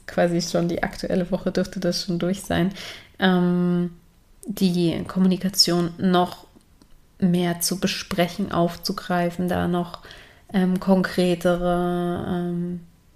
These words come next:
Ideen reinzugeben, was, was du tun kannst, konkrete Anleitungen auch.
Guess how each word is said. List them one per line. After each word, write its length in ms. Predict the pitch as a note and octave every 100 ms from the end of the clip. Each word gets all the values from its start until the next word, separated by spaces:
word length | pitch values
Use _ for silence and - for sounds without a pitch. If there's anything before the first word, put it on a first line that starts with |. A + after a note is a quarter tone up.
| _ _ _ _ - - - - - - -
Ideen 420 | G3 G3 G3 F#3+
reinzugeben, 1040 | G3 F#3 F#3 F#3+ - F#3 F#3+ F#3 F#3+ G3+ -
was, 360 | E3+ - - F#3+
was 180 | E3+
du 100 | -
tun 340 | G3 - F#3 F3
kannst, 280 | F#3+ F#3+ -
konkrete 380 | F3 - E3+
Anleitungen 760 | - G3+ G3+ F3+ F#3 F#3+ F3+ F3
auch. 340 | - E3+ G3